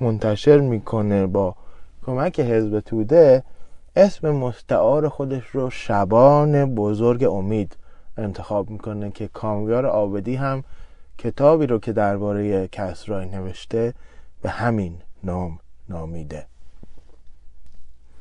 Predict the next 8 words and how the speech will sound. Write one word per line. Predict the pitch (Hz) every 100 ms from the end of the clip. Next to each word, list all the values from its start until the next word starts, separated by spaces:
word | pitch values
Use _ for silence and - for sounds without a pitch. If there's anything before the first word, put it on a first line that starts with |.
| - - - - - - - - - - - - - 147
از | 160 151
کنار | - 165 156 156
هم | 147 160 165
گذاشتن | 160 156 165 - 220 220
این | 160 139
دو | 127 123
نکته | 117 107 - 123 135 156 151 - - -
می‌تونیم | 131 - 139 139